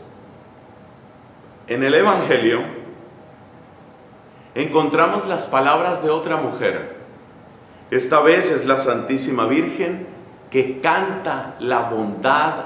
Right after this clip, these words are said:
el poder y la misericordia de Dios.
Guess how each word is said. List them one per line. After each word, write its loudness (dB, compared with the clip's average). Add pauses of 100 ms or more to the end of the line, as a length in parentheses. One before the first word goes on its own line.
(120)
el -4
poder -2 (180)
y -6
la 0
misericordia -2
de -6
Dios. -6